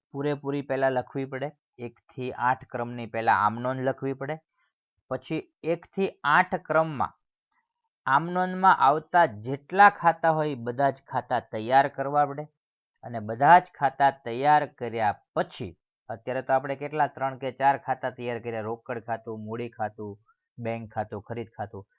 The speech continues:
પણ એકથી આઠ આમ નોંધમાં આવતા બધા જ ખાતા આપણે તૈયાર કરવા પડે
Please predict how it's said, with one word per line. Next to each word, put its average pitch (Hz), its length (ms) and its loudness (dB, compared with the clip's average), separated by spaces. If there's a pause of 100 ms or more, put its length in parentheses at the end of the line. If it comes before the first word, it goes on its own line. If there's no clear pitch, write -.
(140)
પણ 107 120 -8
એકથી 123 360 -8
આઠ 143 320 0
આમ 131 140 4
નોંધમાં 127 420 0
આવતા 110 440 4 (320)
બધા 120 280 4
જ 151 160 -4
ખાતા 120 300 2
આપણે 110 300 2
તૈયાર 98 380 -6
કરવા 104 640 6 (420)
પડે 135 220 2